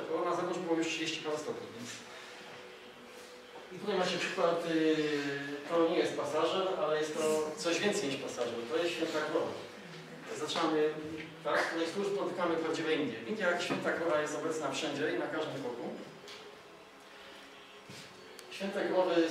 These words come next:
są na stacji, są na mieście. Nie ma miejsca właściwie, gdzie nie ma świętych krów. Pociąg, y, ten właśnie indyjski ma, ma, jak widzicie,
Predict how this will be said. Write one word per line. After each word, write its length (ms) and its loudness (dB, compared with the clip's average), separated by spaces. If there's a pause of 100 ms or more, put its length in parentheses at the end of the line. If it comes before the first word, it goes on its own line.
są 200 2
na 60 2
stacji, 540 0
są 200 -4
na 120 0
mieście. 680 0 (1700)
Nie 120 -2
ma 60 4
miejsca 280 2
właściwie, 280 2
gdzie 160 0
nie 100 2
ma 100 0
świętych 360 -4
krów. 160 -10 (880)
Pociąg, 320 -2 (120)
y, 460 6
ten 100 0
właśnie 340 -4 (280)
indyjski 400 -6 (200)
ma, 180 -2
ma, 60 2 (160)
jak 100 -2
widzicie, 240 -4